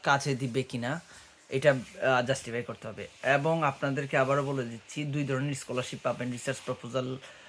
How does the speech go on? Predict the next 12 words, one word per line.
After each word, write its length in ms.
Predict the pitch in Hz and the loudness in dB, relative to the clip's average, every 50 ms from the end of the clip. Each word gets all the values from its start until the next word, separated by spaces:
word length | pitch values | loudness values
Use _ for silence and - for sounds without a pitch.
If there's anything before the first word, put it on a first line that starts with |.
| - - - | -20 -14 -6
আহ, 280 | - - 123 - - 131 | -2 -2 0 0 0 2
research 460 | 127 135 135 - 156 143 - - 123 | 2 0 0 0 -2 -2 -4 0 2
by 120 | 143 139 139 135 131 | 4 4 4 4 2
masters 320 | 131 123 - - 139 135 - - | 0 0 -2 -2 -4 -4 -4 -4
কোর্সটা 320 | - 127 123 - - 139 | -4 -4 -4 -4 -4 -4
যদি 200 | 131 123 131 120 | -4 -4 -4 -6
করতে 260 | 120 - 120 - - - | -6 -8 -8 -8 -10 -10
পারেন। 340 | - - 123 131 143 143 135 - - - - - - - | -6 -6 -4 -4 -4 -6 -8 -12 -18 -20 -20 -20 -12 -8
একটা 200 | - - - 143 | -8 -4 -2 -2
হচ্ছে 200 | 139 135 - 156 | -2 0 2 2
আপনি 280 | 131 120 - - 135 135 | 2 2 0 -2 -4 -2
ডাইরেক্ট 460 | 131 139 127 139 143 151 147 - - | -2 0 0 0 0 0 -2 -4 -14